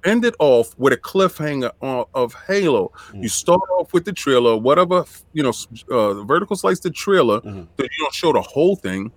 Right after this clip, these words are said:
Speaker 2: Mm-hmm.
Speaker 1: You show the ten minutes of gameplay
Speaker 2: Mm.
Speaker 1: and lead up to a scene
Speaker 2: Mm.
Speaker 1: where somebody, like, turn around the corner, some shock value,
Speaker 2: Mm.
Speaker 1: something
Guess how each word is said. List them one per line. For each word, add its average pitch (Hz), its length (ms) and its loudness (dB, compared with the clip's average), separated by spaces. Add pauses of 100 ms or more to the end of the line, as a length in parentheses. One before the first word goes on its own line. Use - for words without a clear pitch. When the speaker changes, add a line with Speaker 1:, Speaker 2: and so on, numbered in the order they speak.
Speaker 2:
Mm-hmm. 92 120 -16 (640)
Speaker 1:
You 107 120 -4
show 165 420 2 (280)
the 120 100 0
ten 214 380 -2
minutes 208 260 -4
of 127 120 -6
gameplay 135 880 -2 (140)
Speaker 2:
Mm. 101 220 -10 (760)
Speaker 1:
and 120 260 0
lead 220 240 0
up 233 140 2
to 208 160 0
a 127 40 0
scene 120 840 -2 (120)
Speaker 2:
Mm. 87 180 -18 (180)
Speaker 1:
where 135 260 4
somebody, 214 640 -2
like, 139 220 -6
turn 202 200 -2
around 190 220 2
the 156 80 -2
corner, 175 240 0
some 220 260 -2
shock - 480 -6
value, 135 480 0
Speaker 2:
Mm. 110 40 -6
Speaker 1:
something 208 560 0